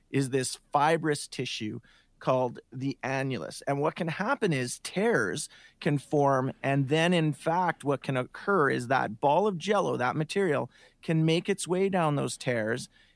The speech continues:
and then put pressure on other structures. And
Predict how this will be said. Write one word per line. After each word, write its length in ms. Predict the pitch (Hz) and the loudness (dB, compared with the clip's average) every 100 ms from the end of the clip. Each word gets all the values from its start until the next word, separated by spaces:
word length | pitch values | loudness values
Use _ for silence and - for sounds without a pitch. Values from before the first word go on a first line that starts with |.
| _ - | _ 0
and 160 | 151 | 2
then 360 | 156 156 156 - _ | 4 2 0 -6 _
put 220 | - - | -6 -6
pressure 500 | - 208 240 - 170 | -4 0 2 2 0
on 220 | 127 127 - | 2 0 0
other 260 | 139 135 139 | 0 0 -4
structures. 640 | - 151 147 - 101 - | -2 0 0 -2 -8 -6
And 280 | - 127 120 | -4 -4 -4